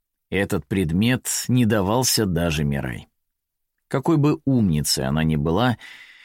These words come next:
химия била ключом по затылку. Обо всём этом я узнал после нашего знакомства. У меня была парочка друзей из класса. Одного звали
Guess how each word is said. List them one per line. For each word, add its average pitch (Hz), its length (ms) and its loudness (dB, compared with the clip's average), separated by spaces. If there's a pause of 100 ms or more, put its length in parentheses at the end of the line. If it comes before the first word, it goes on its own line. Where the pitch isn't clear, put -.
(220)
химия 180 920 2
била 139 640 2
ключом 92 720 2
по 95 100 -2
затылку. 67 680 -6 (720)
Обо 98 240 2
всём 101 300 0
этом 104 240 0
я 92 180 2
узнал 90 360 0
после 92 300 -2
нашего 82 380 0
знакомства. 73 720 -6 (1300)
У 139 60 2
меня 165 260 4
была 156 180 2
парочка 135 440 0
друзей 139 360 2
из 92 140 0
класса. 67 520 -2 (720)
Одного 123 380 2
звали 110 540 2